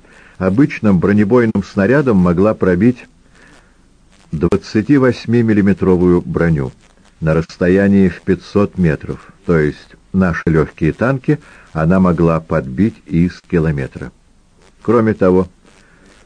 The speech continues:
Каждый пехотный взвод немцев имел лёгкое противотанковое ружьё калибра семь и девяносто два сотых миллиметра. Это ружьё пробивало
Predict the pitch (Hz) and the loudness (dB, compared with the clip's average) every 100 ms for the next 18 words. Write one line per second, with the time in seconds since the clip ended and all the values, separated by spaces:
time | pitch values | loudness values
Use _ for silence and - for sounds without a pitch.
0 | _ - 127 120 131 123 127 135 127 123 | _ -4 -2 0 0 2 0 2 0 2
1 | 117 - 104 90 90 90 90 98 98 95 | 0 0 0 0 2 2 0 0 0 0
2 | - 98 - 98 92 104 - 95 110 110 | -4 -6 -2 2 4 2 2 2 2 2
3 | - 123 120 - 101 101 92 87 107 107 | -2 0 0 0 -2 0 0 0 -2 -2
4 | 107 101 98 95 71 80 87 - 87 82 | 0 2 2 2 0 0 0 0 0 2
5 | 80 90 90 - - - 95 104 107 - | 2 2 0 -2 -8 0 2 0 -4 -16
6 | - _ - 92 87 87 78 - 80 82 | -20 _ 0 4 6 4 2 -2 0 2
7 | 85 95 101 - 104 98 95 80 _ _ | 2 2 0 -4 0 2 2 -2 _ _
8 | _ _ _ _ - 80 80 90 - 82 | _ _ _ _ -6 -2 0 -2 -2 -4
9 | - 80 - 76 73 65 - - - _ | -2 -6 -6 -4 -4 -6 -10 -16 -20 _
10 | _ _ 101 _ _ _ _ _ _ - | _ _ -20 _ _ _ _ _ _ -2
11 | 113 127 139 117 131 147 - 101 104 117 | 0 2 2 2 2 2 2 2 2 2
12 | 113 110 | 4 2